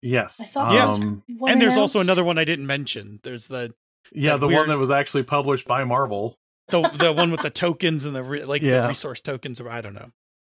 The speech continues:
Speaker 2: I don't remember that one. I just remember Face Rip, Saga, and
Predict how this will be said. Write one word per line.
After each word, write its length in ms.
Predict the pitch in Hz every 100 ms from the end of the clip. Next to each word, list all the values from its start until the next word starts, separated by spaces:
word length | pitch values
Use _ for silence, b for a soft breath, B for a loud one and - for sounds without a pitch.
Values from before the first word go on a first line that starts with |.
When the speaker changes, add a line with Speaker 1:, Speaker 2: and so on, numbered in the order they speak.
| _
Speaker 2:
I 100 | 214
don't 160 | 220 214
remember 340 | 214 202 190
that 200 | 190 185
one. 160 | 190 190
I 140 | 196
just 200 | 208 220
remember 280 | 220 208 190
Face 340 | 190 202 196
Rip, 160 | 196 190
Saga, 460 | - 185 180 185 165
and 280 | 175 170